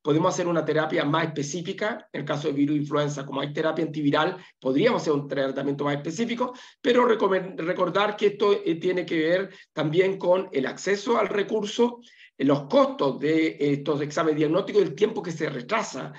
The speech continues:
en poder hacer este diagnóstico. Por lo cual, eh, volvemos a insistir, en la mayoría de los casos, con el cuadro clínico ustedes los van a poder manejar en forma apropiada. La mejor toma para estudios de virus respiratorios, incluyendo virus influenza, sigue siendo, eh, la muestra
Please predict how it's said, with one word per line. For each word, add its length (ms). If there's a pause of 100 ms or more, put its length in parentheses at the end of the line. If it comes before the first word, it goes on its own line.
(260)
en 280
poder 320
hacer 200
este 180
diagnóstico. 600 (260)
Por 140
lo 140
cual, 440 (220)
eh, 100
volvemos 460
a 40
insistir, 680
en 120
la 60
mayoría 300
de 60
los 60
casos, 420 (180)
con 140
el 120
cuadro 320
clínico 360
ustedes 260
los 140
van 140
a 60
poder 280
manejar 420
en 100
forma 300
apropiada. 640 (1160)
La 80
mejor 400
toma 320
para 180
estudios 340
de 120
virus 380
respiratorios, 800
incluyendo 380
virus 180
influenza, 400
sigue 240
siendo, 420 (260)
eh, 220
la 100
muestra 560